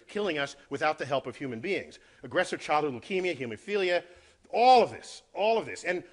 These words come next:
we, so much praise about the human eye, but anyone who's seen the full breadth of the electromagnetic spectrum will recognize how blind we are. Okay? And part of that blindness means we can't see, we, we can't detect magnetic fields, ionizing radiation, radon.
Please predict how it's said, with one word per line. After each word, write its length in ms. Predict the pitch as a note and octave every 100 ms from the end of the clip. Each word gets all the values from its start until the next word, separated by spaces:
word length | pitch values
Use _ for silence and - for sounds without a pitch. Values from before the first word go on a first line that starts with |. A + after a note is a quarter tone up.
| - -
we, 240 | F3 D#3 -
so 200 | - G#3+
much 200 | G#3 -
praise 380 | - G3 A3 F#3+
about 200 | E3+ D#3
the 60 |
human 320 | - G#3+ G3+ D#3+
eye, 340 | D#3+ G3 B3+ - _ _ _ _
but 280 | - F3+ F3+ -
anyone 280 | G3+ A3 F3+
who's 120 | -
seen 220 | G#3+ G3+
the 80 | D#3
full 260 | - G3
breadth 320 | E3 C#3+ E3 D#3+
of 60 |
the 80 | C3+
electromagnetic 500 | D3+ - D3 C#3 B2+
spectrum 480 | - D#3 D#3+ G3+ G#3+ - -
will 100 | C3
recognize 460 | D#3 E3 D3 D3 - -
how 380 | - D3+ D#3 D#3+
blind 540 | C3+ C#3 C#3+ D3 B2+
we 160 | C3+ C3+
are. 500 | C#3 C#3+ E3 A#3+ A#3+ - - - - -
Okay? 420 | D3 - F#3+ A#3 - -
And 100 | E3+
part 160 | - A3
of 80 | A3
that 120 | E3+
blindness 440 | E3+ B3+ B3+ F3+
means 200 | F#3+ F#3+
we 120 | D#3 A#3+
can't 320 | - G#3+ F#3
see, 360 | - G#3 G#3 - -
we, 160 | F#3+ G3+
we 100 | F#3+
can't 240 | - F#3+
detect 280 | E3 D3+ D3+
magnetic 340 | B2 B2 B2 A2+
fields, 320 | F#3+ A3 -
ionizing 600 | C#3 D#3 D#3+ D#3+ D3+ D3
radiation, 520 | D3+ D3 D#3 D3+ D3
radon. 460 | B2 D#3+ D3+ D#3